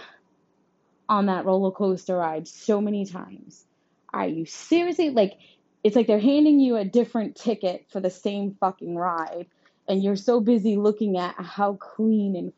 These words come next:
fresh the ticket looks that you're not looking up at the actual ride, realizing that it's the same fucking ride.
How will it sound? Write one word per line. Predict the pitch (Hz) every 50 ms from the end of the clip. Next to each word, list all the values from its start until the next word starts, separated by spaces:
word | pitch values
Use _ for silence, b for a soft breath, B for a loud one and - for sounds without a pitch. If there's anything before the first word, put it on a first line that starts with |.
| _ -
fresh | 247 294 269 - - -
the | - 196
ticket | 190 - 175 156 - 160 151 -
looks | 165 170 160 156 - - _ _ _ _ b b b b b b b -
that | 208 180 160
you're | 208 214
not | 214 208 196 190 - 208
looking | 220 226 226 - 214 214 208
up | 196 185 165 185
at | 185 175 -
the | 180 165
actual | 185 185 175 170 - - 196 185 180 175 170
ride, | 180 190 190 180 170 165 165 180 175 180
realizing | 208 220 220 202 175 165 165 165 170 165 165 175 165 170 165
that | 165 160 170
it's | 175 175 _
the | - 190
same | 190 - - 262 277 302 302 285
fucking | 294 - 277 285 285 - 262 254 254
ride. | 254 277 330 320 - - _